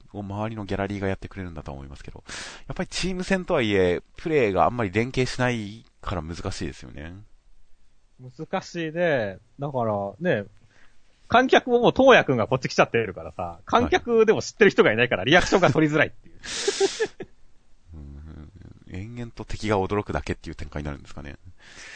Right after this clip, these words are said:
Speaker 1: 本当に、やっぱゴルフ、個人競技、少年漫画でどう描くか、しかもチーム戦で、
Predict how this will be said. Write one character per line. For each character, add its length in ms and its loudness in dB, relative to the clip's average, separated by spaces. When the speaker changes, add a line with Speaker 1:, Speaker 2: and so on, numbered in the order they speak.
Speaker 1:
本 120 -14
当 120 -8
に、 340 -4
や 100 -2
っ 20 -4
ぱ 120 0
ゴ 220 -4
ル 100 -4
フ、 440 -6
個 160 -10
人 260 -8
競 320 -6
技、 400 -12
少 280 -12
年 220 -8
漫 140 -8
画 80 -8
で 60 -12
ど 180 -6
う 20 -4
描 180 -6
く 160 -18
か、 240 -16
し 120 -12
か 60 -8
も 100 -10
チ 200 -10
ー 80 -8
ム 80 -12
戦 260 -10
で、 180 -10